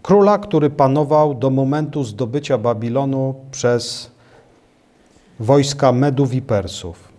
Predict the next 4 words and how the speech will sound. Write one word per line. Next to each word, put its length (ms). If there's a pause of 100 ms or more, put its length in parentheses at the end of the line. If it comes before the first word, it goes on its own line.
Natomiast 640
z 80
historii 760 (360)
wiadomo, 680